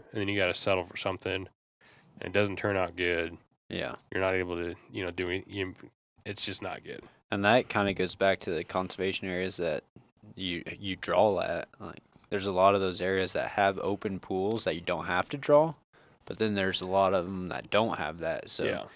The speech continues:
Speaker 2: if they don't, you need to have a backup plan for another close area.
Speaker 1: Yeah.
Speaker 2: Um,
Speaker 1: And, but
Speaker 2: just
Speaker 1: then,
Speaker 2: in case you don't get
Speaker 1: but
Speaker 2: drawn.
Speaker 1: we do,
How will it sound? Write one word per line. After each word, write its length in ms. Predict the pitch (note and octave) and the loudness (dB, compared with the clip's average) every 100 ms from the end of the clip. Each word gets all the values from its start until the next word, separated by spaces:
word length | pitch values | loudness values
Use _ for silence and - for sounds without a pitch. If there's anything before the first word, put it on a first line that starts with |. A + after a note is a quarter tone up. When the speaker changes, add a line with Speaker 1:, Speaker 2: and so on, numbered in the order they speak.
| - | -6
Speaker 2:
if 160 | G#2+ - | -6 0
they 120 | F#2+ | 0
don't, 540 | F#2+ A2 B2+ A2+ G2 - | 2 6 6 6 2 -4
you 140 | F#2+ | -4
need 160 | F#2+ F#2 | -2 0
to 100 | F2+ | 0
have 180 | F2+ | 0
a 80 | E2 | -2
backup 460 | D#2+ E2+ F2 E2 - | -2 -2 -2 -4 -6
plan 320 | F2+ E2+ E2+ | -8 -6 -8
for 220 | - F2 | -4 -4
another 280 | F2 F#2 E2+ | -2 -4 -4
close 460 | - - E2 F#2+ - | -6 -6 -4 -4 -2
area. 480 | F#2+ F2 F2 F2 - _ _ | -2 -2 -2 -6 -8 _ _
Speaker 1:
Yeah. 220 | - F2+ - - - | -10 -8 -12 -16 -2
Speaker 2:
Um, 180 | B2 B2 | 0 2
Speaker 1:
And, 80 | A#2+ | 4
but 100 | A#2+ | 6
Speaker 2:
just 180 | B2+ | 6
Speaker 1:
then, 80 | B2 | 6
Speaker 2:
in 60 | A2 | 2
case 260 | D3 C#3 | 2 2
you 60 | A2 | 2
don't 180 | C#3 C#3+ | 2 2
get 140 | - | 0
Speaker 1:
but 80 | C3 | 0
Speaker 2:
drawn. 180 | F2 F#2 | 0 -2
Speaker 1:
we 100 | C3 | -2
do, 380 | A#2 B2 A#2+ G#2 | 0 2 2 0